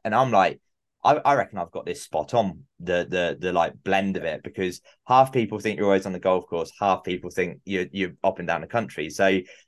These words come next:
you know, yesterday I was up at five in the morning, drive to Hull, see a client in Hull, drive back, and then work until silly o'clock last night. But there'll be a time, is it next week, when we're gonna play golf.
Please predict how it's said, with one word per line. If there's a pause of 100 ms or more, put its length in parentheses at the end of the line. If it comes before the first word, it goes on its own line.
(160)
you
know,
yesterday
I
was
up
at
five
in
the
morning,
drive
to
Hull,
see
a
client
in
Hull,
drive
back, (280)
and
then
work
until
silly
o'clock
last
night. (120)
But (840)
there'll
be
a
time,
is
it
next
week,
when
we're
gonna
play
golf.